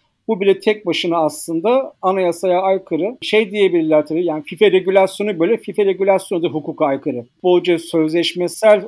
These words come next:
uyuşmazlıklarda, sözleşmeye aykırılıkta hak mahrumiyeti cezası vermek çalışma özgürlüğüne müdahaledir. Ciddi sıkıntı var. Umarım futbolcular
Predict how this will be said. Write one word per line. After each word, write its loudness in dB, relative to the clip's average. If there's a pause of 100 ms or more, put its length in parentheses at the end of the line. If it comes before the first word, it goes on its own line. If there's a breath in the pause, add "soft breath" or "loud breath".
(140)
uyuşmazlıklarda, 0
sözleşmeye -2
aykırılıkta 0 (520)
hak 2
mahrumiyeti 0
cezası 0
vermek 0 (240)
çalışma -2
özgürlüğüne 0
müdahaledir. 2
Ciddi -12
sıkıntı -6
var. 4 (360 soft breath)
Umarım 0
futbolcular 0